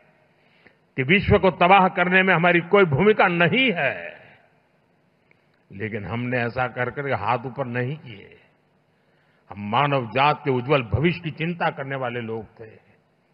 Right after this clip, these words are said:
और इसलिए हमने दुनिया को राह दिखे उस प्रकार से जिम्मेवारी के साथ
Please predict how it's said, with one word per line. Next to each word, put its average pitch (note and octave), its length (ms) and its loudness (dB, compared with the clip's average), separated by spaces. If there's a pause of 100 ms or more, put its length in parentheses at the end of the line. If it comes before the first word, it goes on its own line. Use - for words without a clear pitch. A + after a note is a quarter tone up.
(160)
और A2+ 120 -6
इसलिए B2 280 -4
हमने G3+ 520 0 (680)
दुनिया E3 640 4
को G3+ 240 4
राह E3 340 4
दिखे D#3+ 840 2 (800)
उस D3 200 2
प्रकार D3 520 0
से C3+ 180 -8
जिम्मेवारी C#3 600 -2
के A#2+ 200 -8
साथ G#3 640 -2